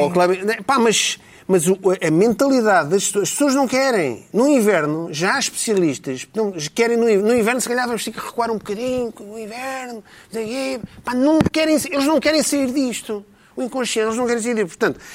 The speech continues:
Speaker 1: o mundo, a bipolaridade do mundo que se diz, pá, ou, ou és escardalho ou és facho,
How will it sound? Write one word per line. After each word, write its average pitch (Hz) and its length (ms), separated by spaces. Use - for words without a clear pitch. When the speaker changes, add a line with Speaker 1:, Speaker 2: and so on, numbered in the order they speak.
Speaker 1:
o 220 140
mundo, 214 500
a 170 60
bipolaridade 214 800
do 180 100
mundo 175 240
que 175 80
se - 100
diz, 156 320
pá, 160 360
ou, 160 280
ou 190 140
és 226 120
escardalho 170 480
ou 170 40
és - 140
facho, - 440